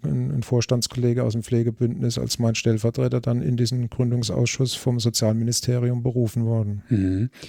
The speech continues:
Speaker 2: Wie war denn der Prozess bis hierhin? Mm, dem geht ja eine längere Historie voraus.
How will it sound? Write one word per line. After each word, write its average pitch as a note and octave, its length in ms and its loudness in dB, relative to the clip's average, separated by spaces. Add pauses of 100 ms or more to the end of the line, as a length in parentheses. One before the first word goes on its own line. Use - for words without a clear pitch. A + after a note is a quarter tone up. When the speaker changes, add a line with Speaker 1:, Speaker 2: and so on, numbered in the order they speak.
(240)
Speaker 2:
Wie G#2+ 180 2
war G#2 160 2
denn A2 200 0
der G#2 380 2
Prozess - 540 -4
bis - 200 -2
hierhin? F2+ 480 0 (460)
Mm, F#2 760 0
dem F#2+ 160 2
geht - 200 -2
ja A2 60 2
eine G2+ 240 0
längere G#2 400 0
Historie G2 800 -2
voraus. D#2+ 680 -4